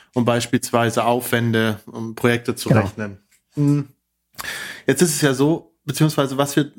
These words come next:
Speaker 1: ich dort mal erlebt habe, war, dass wir in einem Projekt beispielsweise auch eine gewisse Technik bewerten wollten, die auch etwas neuer für den europäischen Markt war.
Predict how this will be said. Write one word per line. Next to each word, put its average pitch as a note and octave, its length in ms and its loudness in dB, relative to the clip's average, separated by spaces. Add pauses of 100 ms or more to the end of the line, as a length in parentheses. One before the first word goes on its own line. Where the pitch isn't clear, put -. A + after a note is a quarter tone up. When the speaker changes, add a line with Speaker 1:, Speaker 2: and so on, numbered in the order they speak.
Speaker 1:
ich C#3+ 120 -4
dort D3+ 240 2
mal C#3+ 140 0
erlebt C#3+ 300 0
habe, D3 260 2
war, C3 220 2
dass C3+ 220 -6
wir C#3+ 60 2
in C3 100 -2
einem C3+ 180 0
Projekt C3 340 -2
beispielsweise B2 760 0
auch A#2 380 0 (560)
eine C3 160 4
gewisse C#3 560 2
Technik E3+ 560 0
bewerten E3+ 560 0
wollten, E3 340 0
die C3 80 -2
auch B2+ 240 -4
etwas B2 480 -4
neuer C#3 380 2
für C#3 240 0
den B2+ 120 -4
europäischen B2 720 -2
Markt A#2 400 -2
war. D3 440 0